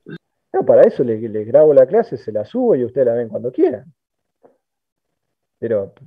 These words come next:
eh, ¿dónde está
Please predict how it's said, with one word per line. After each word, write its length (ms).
eh, 340
¿dónde 360
está 500